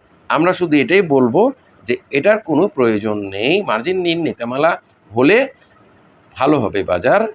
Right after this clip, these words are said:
এবং এখানে বাজারের কোনো সমস্যা হওয়ার কোনোই প-, সম্ভাবনা নেই। কারণ মার্জিন নিন যারা নিয়ে অল্প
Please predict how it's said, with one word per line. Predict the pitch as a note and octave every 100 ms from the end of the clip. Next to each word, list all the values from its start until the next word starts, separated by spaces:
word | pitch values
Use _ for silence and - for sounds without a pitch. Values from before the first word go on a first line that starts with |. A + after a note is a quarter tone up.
| -
এবং | A2 G#2 G2+ G#2 _ _ _ -
এখানে | A#2+ A2+ E3+ G#3 G#3+ _ _ -
বাজারের | G#2 A2+ B2 B2+ -
কোনো | - A#2 F#3 A3+ - _ _ _ _ -
সমস্যা | - C3 D#3 - D#3 A2+
হওয়ার | G2+ G2+ -
কোনোই | - A#3+ C4 A#3+ -
প-, | A#2
সম্ভাবনা | - G#2 F#2 F#2 F#2 F2+
নেই। | F2 G2 C#3 A#2+ _ _ _ _
কারণ | - C3+ G#3 A3 _ _ -
মার্জিন | G#2+ A#2+ B2+ G3 G3
নিন | F3 F3+ - _ - -
যারা | B2 C3 C#3+
নিয়ে | B2 B2+ B2+ C3 - - -
অল্প | A#2 C#3 D3+ F3+ F3+